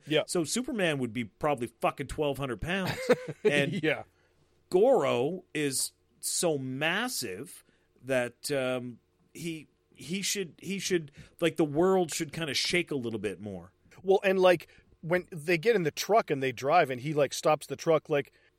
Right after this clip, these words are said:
Speaker 1: he would ruin that truck.
Speaker 2: Oh, yes. He just, he just puts his hands on it and pushes it down. But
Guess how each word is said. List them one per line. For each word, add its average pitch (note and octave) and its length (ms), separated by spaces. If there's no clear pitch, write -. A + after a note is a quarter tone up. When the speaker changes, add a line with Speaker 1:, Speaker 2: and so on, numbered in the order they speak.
Speaker 1:
he C4 160
would A3+ 280
ruin D#3+ 480
that C#3 200
truck. - 300
Speaker 2:
Oh, C#3 220
yes. C3 440
He F#3+ 180
just, A#3 240
he G3 140
just G#3+ 200
puts D#3 140
his A#2 120
hands D#3 340
on A#2 160
it F2+ 120
and G2 140
pushes C3+ 380
it F#2 140
down. A#2 340
But G2 220